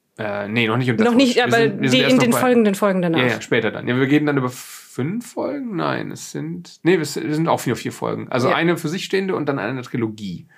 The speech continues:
Speaker 2: Ja.
Speaker 1: Revival, Eminence, Shades of Reason und
Speaker 2: Und The
Speaker 1: Lawless.
Speaker 2: Lawless.
Speaker 1: Ja.
Speaker 2: Ja.
Speaker 1: Und dann kommen wir schon zum abschließenden Arc der Serie. Zumindest dachten wir das damals.
Speaker 2: Mhm.
Speaker 1: Die vier letzten Folgen drehen sich um Ahsoka.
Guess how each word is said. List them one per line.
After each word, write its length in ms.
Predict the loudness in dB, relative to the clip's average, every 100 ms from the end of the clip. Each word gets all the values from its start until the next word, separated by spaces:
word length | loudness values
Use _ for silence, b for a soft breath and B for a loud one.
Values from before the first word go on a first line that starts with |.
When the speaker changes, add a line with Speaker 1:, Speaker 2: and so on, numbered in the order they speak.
| b b
Speaker 2:
Ja. 100 | -8 b b b -6
Speaker 1:
Revival, 600 | 0 0 0 -2 -4 -6 _
Eminence, 680 | -2 0 0 0 0 -2 -4
Shades 680 | -8 -6 -4 -4 -6 -10 -16
of 180 | -12 -8
Reason 440 | -8 -8 -8 -8
und 280 | -6 -6 -6
Speaker 2:
Und 160 | -2 2
The 60 |
Speaker 1:
Lawless. 80 | 2
Speaker 2:
Lawless. 760 | 4 0 -2 -6 -8 -10 -12 -16
Speaker 1:
Ja. 240 | -14 -12 -10
Speaker 2:
Ja. 100 | -12 -14 -20 _ _ _ _ _ _ _ _ _ _ _
Speaker 1:
Und 200 | -12 -12 -4
dann 440 | -2 0 0 0
kommen 400 | -2 -2 -2 -6 -2
wir 240 | 0 0
schon 400 | -2 -4 -6 -6
zum 340 | -8 -6 -6
abschließenden 880 | -8 -10 -8 -8 -6 -6 -6 -6 -6
Arc 480 | -4 -4 -4 -8 -10 -8
der 100 | -4
Serie. 640 | 0 0 0 -2 -4 -6
Zumindest 340 | -4 -4 -2 -4
dachten 240 | -4 -6
wir 60 | -6
das 160 | -6 -6
damals. 420 | -4 -2 0 0
Speaker 2:
Mhm. 60 |
Speaker 1:
Die 60 | -2
vier 180 | -2 0
letzten 320 | 0 -2 -12
Folgen 340 | -6 -6 -4
drehen 200 | -4 -4
sich 160 | -6 -10
um 100 | -10
Ahsoka. 560 | -10 -8 -8 -6 -8